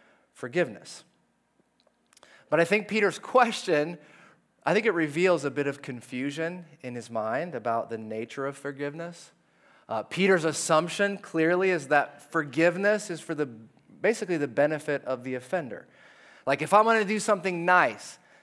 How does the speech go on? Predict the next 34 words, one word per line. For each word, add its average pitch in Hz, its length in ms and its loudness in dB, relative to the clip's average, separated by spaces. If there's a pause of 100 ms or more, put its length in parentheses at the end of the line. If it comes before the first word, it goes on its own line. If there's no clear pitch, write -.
(120)
to 147 80 -4
benefit 175 500 2 (220)
someone 160 400 0
who 147 160 -8
hurt 139 240 -6
me, 101 180 -18 (640)
okay, 131 300 -4 (420)
I'll 127 240 2
stretch, 151 500 -2 (840)
I'll 147 240 10
bend, 156 680 6
but, 165 500 6
but 165 140 -2
look, 170 320 4
at 147 220 0
what 185 460 6
point 190 360 2 (680)
do 131 180 -6
I 135 140 2
draw 113 380 -2
the 139 100 -4
line 165 240 -4
and 104 100 -10
say, 107 180 -10
"That's 107 440 -4 (320)
enough"? 156 560 -8 (1200)
And 196 160 -2
then 269 200 4
Jesus 190 360 -4
goes 175 240 -4
off 151 220 -2
on 160 140 -6
a 156 40 -12
story, 127 480 -8